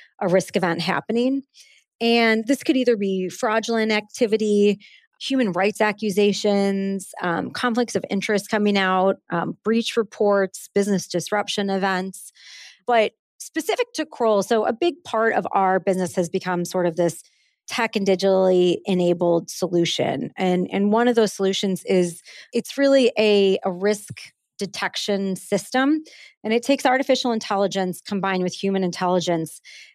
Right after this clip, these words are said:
and through this surface, deep and dark web monitoring to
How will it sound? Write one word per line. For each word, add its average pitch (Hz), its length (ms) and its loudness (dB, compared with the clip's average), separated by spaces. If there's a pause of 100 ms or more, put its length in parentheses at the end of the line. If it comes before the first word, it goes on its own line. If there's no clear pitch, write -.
and 190 360 0
through 220 320 2
this 190 280 2
surface, 196 640 -2
deep 196 240 -4
and 190 140 0
dark 185 260 -2
web 180 160 2
monitoring 208 840 -2 (460)
to 196 600 4